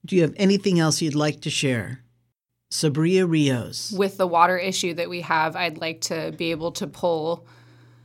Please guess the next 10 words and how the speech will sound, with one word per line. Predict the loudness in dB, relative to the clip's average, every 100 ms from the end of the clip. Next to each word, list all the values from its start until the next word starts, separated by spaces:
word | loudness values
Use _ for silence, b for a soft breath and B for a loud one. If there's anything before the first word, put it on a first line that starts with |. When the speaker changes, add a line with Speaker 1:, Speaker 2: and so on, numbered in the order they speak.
| b b -8
Speaker 2:
some | -2 0 0 -2
from | -4 -2
our | -4
Constitution | -2 -4 -4 -10 -8 -6 -4 -4 -2 -4 B B -10
and | -6 -4 -4 -6
see | -6 -4 -4 -4 -6 -6
if | -6 -6
we | -10 -8
can | -6 -2 -2 -4 -8 B B B -4
get | -4 -4